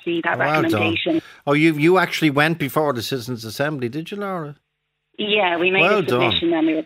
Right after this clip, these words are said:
Speaker 1: part of
Speaker 2: Well
Speaker 1: that panel
Speaker 2: done.
Speaker 1: piece, so
Speaker 2: Well
Speaker 1: it's good to
Speaker 2: done.
Speaker 1: see that being heard.
Speaker 2: Oh, that's
Speaker 1: Um,
Speaker 2: fantastic.
Speaker 1: so I suppose just some of our, our asks, um, Margaret discussed the Guardian payment and the accessibility of
Speaker 2: Yeah.
Speaker 1: that. To give some com-, some con-,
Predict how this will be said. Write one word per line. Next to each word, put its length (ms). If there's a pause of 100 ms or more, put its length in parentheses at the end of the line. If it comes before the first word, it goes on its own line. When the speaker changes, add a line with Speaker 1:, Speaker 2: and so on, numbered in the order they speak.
Speaker 1:
part 120
of 40
Speaker 2:
Well 200
Speaker 1:
that 80
panel 280
Speaker 2:
done. 20
Speaker 1:
piece, 280
so 140 (160)
Speaker 2:
Well 220
Speaker 1:
it's 80
good 100
to 60
Speaker 2:
done. 120
Speaker 1:
see 100
that 180
being 200
heard. 300 (320)
Speaker 2:
Oh, 80
that's 300
Speaker 1:
Um, 80
Speaker 2:
fantastic. 560 (1160)
Speaker 1:
so 100
I 80
suppose 280
just 180
some 140
of 200
our, 340
our 200
asks, 340 (320)
um, 280
Margaret 360
discussed 380 (680)
the 60
Guardian 600
payment 360
and 120
the 80
accessibility 840
of 100
Speaker 2:
Yeah. 140
Speaker 1:
that. 220 (120)
To 80
give 220
some 200 (360)
com-, 240 (100)
some 140
con-, 340